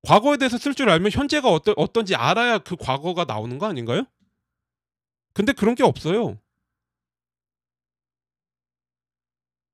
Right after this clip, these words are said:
그러니까 분명 음식에 대한 얘기를 하는데 음식과 되게 거리가 멉니다.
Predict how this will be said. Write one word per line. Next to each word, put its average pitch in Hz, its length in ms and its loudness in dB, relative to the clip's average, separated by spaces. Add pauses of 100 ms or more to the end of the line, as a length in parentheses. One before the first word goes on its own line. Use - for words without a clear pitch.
(640)
그러니까 254 480 0 (1300)
분명 247 300 4
음식에 247 320 2
대한 247 220 2
얘기를 214 240 2
하는데 240 240 0
음식과 220 580 2
되게 180 220 -6
거리가 180 320 2
멉니다. 113 540 -8